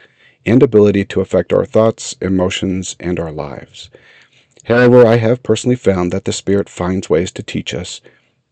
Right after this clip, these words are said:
even when we are in the tight grasp of our troubles. Those moments will come differently for each person, but they do come. The Lord also provides bounty-, bounteous mercy as we work through our trials.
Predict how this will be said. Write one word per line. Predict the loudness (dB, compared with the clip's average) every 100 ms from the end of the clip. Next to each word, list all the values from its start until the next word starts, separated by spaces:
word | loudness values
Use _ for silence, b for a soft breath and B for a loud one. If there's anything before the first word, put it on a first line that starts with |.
| -4
even | 0 2 2 2
when | 4
we | 4
are | 2
in | 0
the | -4
tight | -4 -4 -4 -4
grasp | -4 -4 -6 -10
of | -10
our | -10 -12
troubles. | -12 -12 -14 -20 -20 _ _ _ _ _ _ _ -4
Those | -2 2
moments | 4 4 2
will | -2
come | 0 -2
differently | 2 0 0 -4 -6
for | -2 -2
each | -2 -4
person, | -6 -6 -8 -10
but | -10 -8
they | -6
do | -6
come. | -6 -8 -8 -10 -20 _ b b b b -6
The | 0
Lord | 4 4 2 -6 _
also | 2 2 0
provides | -8 -4 -2 -2 -2 -6
bounty-, | -8 -4 -4 -4 -8 -10 -8 -8 -4
bounteous | 0 0 -2 -6 -10 _ _ -4
mercy | -4 -4 -10 -10
as | -6
we | -4
work | -2 -4
through | -6 -8 -8
our |
trials. | -6 -6 -8 -12 -20